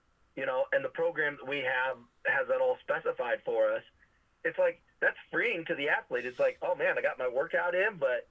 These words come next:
it wasn't really that hard or it didn't feel like hard, but I, but I know I'm making gains." And, you know, from a coaching perspective, there's a lot of days where I walk in the wrestling room and it's like, "Oh, oh gosh, what are we gonna,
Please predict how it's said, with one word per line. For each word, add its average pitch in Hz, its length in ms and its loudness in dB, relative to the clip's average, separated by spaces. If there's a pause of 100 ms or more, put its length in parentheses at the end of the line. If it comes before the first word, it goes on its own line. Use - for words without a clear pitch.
(140)
it 131 140 -2
wasn't 139 320 0
really 151 240 -2
that 147 180 -2
hard - 380 0
or 143 60 0
it 123 80 -6
didn't 147 280 -6
feel 165 220 0
like 165 200 -2
hard, 185 280 -2
but 135 80 2
I, 135 100 2 (220)
but 139 80 0
I 127 80 2
know 143 240 -2
I'm 160 100 -10
making 143 340 -6
gains." 135 440 -4 (760)
And, 151 260 0 (440)
you 143 80 -6
know, 151 180 -2
from 147 140 -4
a 131 60 -4
coaching 180 460 -4
perspective, 131 680 0
there's 180 160 2
a 135 40 -2
lot 135 260 -4
of 139 80 -4
days 135 240 -2
where 127 120 2
I 139 40 4
walk 139 240 2
in 131 80 -4
the 120 60 -4
wrestling 127 360 -2
room 117 180 -4
and 113 100 -2
it's 113 100 -14
like, 117 180 0
"Oh, - 180 4 (340)
oh 135 240 0 (180)
gosh, 139 320 0
what 135 140 -2
are 160 60 -2
we 156 60 -6
gonna, 131 180 -2